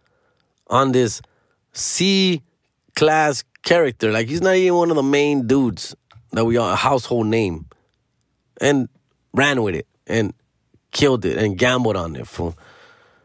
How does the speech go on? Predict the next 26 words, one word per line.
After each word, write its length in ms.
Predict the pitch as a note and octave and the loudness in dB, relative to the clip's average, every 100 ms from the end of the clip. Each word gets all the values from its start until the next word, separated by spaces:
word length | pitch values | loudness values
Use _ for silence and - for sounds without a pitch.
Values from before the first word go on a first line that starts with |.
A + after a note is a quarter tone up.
| _ _ _ _ - | _ _ _ _ -4
And 100 | A2 | 0
the 60 | |
rest 200 | A#2 C#3 | 2 2
is 100 | D3 | 0
history. 420 | E3 F3 C3+ A2 - | 2 2 2 0 2
And 100 | C3 | 2
I 60 | |
think 280 | B2 F#3 - | 2 0 2
everybody 600 | E3+ G#3+ A#3+ F3+ F#3 F#3 | 2 2 2 2 2 0
kinda 220 | - F3 | 0 0
looked 340 | C#3+ E3 G#3+ F3 | 2 2 2 0
at 140 | C#3 | 0
that 180 | D3 D3 | 2 2
and 120 | C#3 | 0
said, 400 | - C#3+ C3+ A#2+ - _ _ _ _ _ _ _ - | 0 2 2 0 -6 _ _ _ _ _ _ _ -4
"Yeah, 340 | F3 G#3+ - - _ _ _ _ _ _ - | -2 0 -4 -12 _ _ _ _ _ _ -2
we 80 | |
don't 140 | G3 G#3+ | 0 0
have 260 | E3 G#3+ | -2 -4
to 120 | - F3+ | -6 -4
take 280 | - D#3+ | -2 0
ourselves 340 | D#3 C3 C3+ B2 | 0 0 -2 -2
too 140 | - | -6
serious, 420 | A2 B2 G#2 E2+ | -4 -2 -2 -4
fool. 340 | - B2 C#3+ C#3 _ _ _ | -4 -2 -2 -4 _ _ _
Just 320 | - E3 - | -2 -2 -2